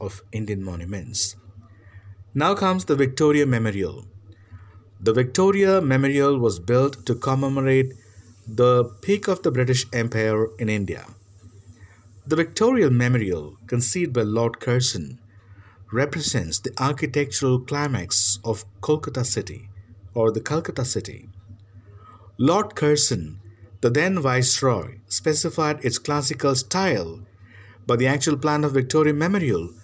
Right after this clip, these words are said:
was laid down by the well-known architect Sir William Emerson.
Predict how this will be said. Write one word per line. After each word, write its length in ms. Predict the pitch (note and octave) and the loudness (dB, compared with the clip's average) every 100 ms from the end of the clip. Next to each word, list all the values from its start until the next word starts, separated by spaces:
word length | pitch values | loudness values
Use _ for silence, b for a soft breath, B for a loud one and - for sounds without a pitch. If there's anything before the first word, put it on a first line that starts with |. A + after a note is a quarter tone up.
| B | B
was 320 | C3 A#2+ - | 0 0 0
laid 380 | A#2+ A#2+ D#3+ F#3+ - A#2+ | 0 2 2 2 -4 -2
down 460 | C#3 C#3 G#2+ F#2 F#2 B B B B | 2 2 2 -2 -8 B B B B
by 120 | B2 | 2
the 120 | B2 | 2
well-known 440 | A2+ D3+ G3+ F#3+ E3 | 4 4 4 4 2
architect 520 | C#3+ C3+ B2+ G2 - B B B | 0 -2 0 -2 -2 B B B
Sir 260 | - F3 D#3+ | -2 2 2
William 760 | C#3 F#3+ A3 E3+ C#3 C3+ C3 - - | 2 2 4 4 2 2 -2 -6 -4
Emerson. 680 | C3 A#2 A2 - A2 D2+ - | 0 2 2 0 -2 -4 -10